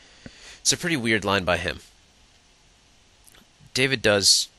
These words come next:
check call lead turns a lot, but this is just a pretty strange board for it. When he check calls and then this turn hits, before he acts, I think he has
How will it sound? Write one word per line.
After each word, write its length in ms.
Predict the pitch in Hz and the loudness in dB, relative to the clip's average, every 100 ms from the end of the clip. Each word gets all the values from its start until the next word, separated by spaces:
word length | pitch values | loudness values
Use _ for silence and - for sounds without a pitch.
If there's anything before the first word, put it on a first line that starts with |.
| - | -2
check 220 | - 104 | 0 0
call 280 | - 107 95 | -2 -2 0
lead 220 | 98 95 | -4 -4
turns 300 | - 98 101 | -4 -2 -2
a 60 | 98 | -2
lot, 240 | 92 101 - | 0 0 -2
but 180 | 90 | -10
this 200 | - - | 2 4
is 300 | 110 101 - - _ _ _ _ - _ - - _ _ - | 4 4 4 2 _ _ _ _ -20 _ -20 -20 _ _ -10
just 180 | 120 - | -6 -6
a 60 | |
pretty 180 | - 175 | -6 0
strange 460 | - 113 107 95 - | 2 2 -2 -4 -8
board 200 | 85 - | -8 -8
for 220 | - 57 | -8 -8
it. 80 | - - - - - - - - - _ _ - | -10 -18 -20 -20 -20 -20 -20 -20 -20 _ _ -6
When 220 | 123 127 - _ _ _ _ _ _ _ _ _ _ _ | -4 -2 -4 _ _ _ _ _ _ _ _ _ _ _
he 360 | - 156 160 151 | -6 -4 -6 -2
check 300 | - 202 - | 0 0 0
calls 320 | 127 117 113 | 0 0 2
and 80 | 107 | 0
then 80 | |
this 140 | 101 - | 0 0
turn 240 | 107 101 | 0 -2
hits, 480 | 92 76 - - - - _ _ _ _ - - | -2 2 4 4 2 -14 _ _ _ _ -20 -14
before 300 | 110 - 147 | -10 -4 -2
he 160 | 120 98 | 0 2
acts, 320 | 95 - - | 2 2 -4
I 60 | 104 | 2
think 220 | - 104 | 2 2
he 100 | 101 | 0
has 340 | 92 90 - | 2 6 4